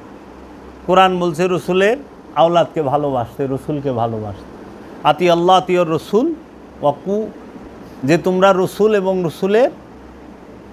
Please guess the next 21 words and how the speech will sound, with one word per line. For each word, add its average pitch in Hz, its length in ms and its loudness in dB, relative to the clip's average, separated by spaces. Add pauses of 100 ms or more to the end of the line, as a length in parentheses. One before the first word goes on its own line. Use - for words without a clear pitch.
(1000)
রসুলকে 185 420 2
অনুসরণ 208 420 0 (100)
করো, 226 180 4 (580)
রসুলের 196 400 2 (100)
রব 214 220 6 (560)
তাকে 160 180 0 (100)
অনুসরণ 127 480 -4 (120)
করো। 104 160 -10 (1000)
আর 165 80 6 (100)
রসুল 202 220 0 (120)
বলছে 208 260 2 (200)
তোমরা 185 200 0 (120)
আমার 208 240 2 (220)
আহলে 160 320 4
বায়েতকে 135 320 0 (120)
ভালোবাসো। 104 460 -6 (1000)
তাহলে 160 200 4 (120)
আমরা 185 180 -2 (120)
কোরআন 208 260 4 (120)
মানুম, 180 240 -2 (960)
আমরা 165 220 6